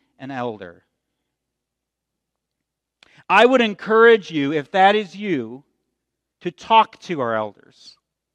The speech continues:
You saw them all stand up. One was near you. That is your pew buddy, your pew neighbor, who you sit next to probably almost every week. So I would encourage you to talk to that elder.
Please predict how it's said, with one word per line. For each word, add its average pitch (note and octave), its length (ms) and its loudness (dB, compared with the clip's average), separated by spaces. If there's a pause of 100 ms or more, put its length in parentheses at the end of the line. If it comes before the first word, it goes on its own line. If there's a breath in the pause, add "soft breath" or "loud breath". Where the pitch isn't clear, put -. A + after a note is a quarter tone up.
(280)
You F3+ 100 -20
saw F#3+ 240 2
them G#3 140 -2
all G#3 140 0
stand G#3 340 -8
up. F3+ 320 0 (200)
One D#3+ 280 -2
was F#3 200 0
near G#3+ 260 -2
you. C#3 360 -6 (360)
That E3+ 220 4
is F#3+ 180 -2
your E3+ 260 2
pew G#3 340 -6
buddy, D3 440 -2
your C#3 120 -6
pew G#3+ 300 -8
neighbor, E3+ 540 -2 (240)
who E3 120 -2
you F3 160 -4
sit G3+ 300 -4
next G3+ 240 -4
to G3 140 -10
probably F3+ 480 0
almost E3+ 400 0
every F#3+ 320 -4
week. F#3+ 500 -6 (1080)
So F#3+ 140 -8
I G3 120 6
would A#3 160 4
encourage A#3 500 2
you G3 120 -10
to F#3 160 -14
talk G#3+ 400 0
to G3 180 -12
that G#3 360 0
elder. B2 480 -6